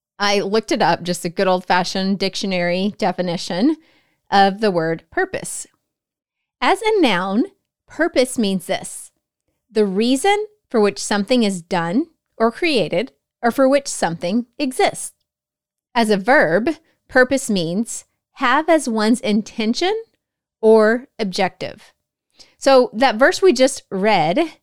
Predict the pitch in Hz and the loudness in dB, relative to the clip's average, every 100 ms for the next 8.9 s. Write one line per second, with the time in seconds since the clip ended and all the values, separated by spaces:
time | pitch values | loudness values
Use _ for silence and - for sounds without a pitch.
0 | _ _ _ _ - - 226 214 196 196 | _ _ _ _ -10 0 2 2 2 0
1 | 196 196 - _ - - 214 226 220 202 | 0 -2 -10 _ -8 0 2 2 0 -2
2 | 214 208 190 170 175 185 190 117 170 277 | 0 0 0 0 -2 -4 -4 -4 -2 -2
3 | - _ _ _ _ _ 220 214 202 208 | -4 _ _ _ _ _ 2 4 4 0
4 | - _ _ _ _ - 240 233 196 202 | -12 _ _ _ _ -4 0 2 2 2
5 | 196 - - - - - - - 226 214 | 2 -2 -8 -8 -10 -16 -12 0 2 4
6 | 185 - 226 214 208 - - 226 226 - | 0 -6 -2 0 -2 -6 -6 -2 -2 -4
7 | 73 - - _ _ _ - 202 196 202 | -10 -18 -20 _ _ _ -2 0 2 0
8 | 196 175 165 190 175 - 160 - - | 0 -2 -2 -2 -2 -4 -8 -10 -20